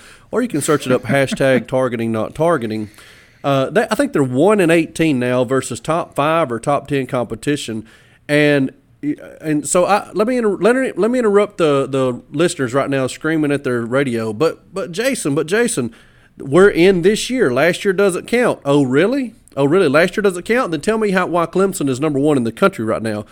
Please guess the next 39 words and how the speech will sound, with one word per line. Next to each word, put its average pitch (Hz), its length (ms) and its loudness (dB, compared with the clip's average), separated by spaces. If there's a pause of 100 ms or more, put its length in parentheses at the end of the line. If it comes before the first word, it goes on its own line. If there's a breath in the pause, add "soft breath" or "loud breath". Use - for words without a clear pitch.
(120 soft breath)
Because 226 380 0
last 160 340 0
year 143 140 2
does 190 340 0
count, 123 340 -2
whether 151 200 0
you 147 80 -2
want 160 140 0
to 120 40 -2
admit 185 180 0
it 185 80 0
or 147 60 -4
not, 151 280 0
last 143 280 -2
year's 120 220 -6
counts. 131 360 -2 (480 loud breath)
There, 208 480 2 (140)
uh, 165 200 -10
Notre 196 260 4
Dame 175 320 4
is, 110 220 -4
is 127 260 0 (220)
finished 131 500 0
as 131 160 -4
far 135 260 2
as 117 80 -4
the 117 60 -10
C 139 200 0
F 127 160 0
P 139 200 0
goes, 120 340 -2
and 131 140 0
I, 196 160 2
I'm 175 180 2
with 123 140 0
you. 117 260 -4 (340 loud breath)
They, 185 380 4
I, 143 280 -6
I, - 60 -12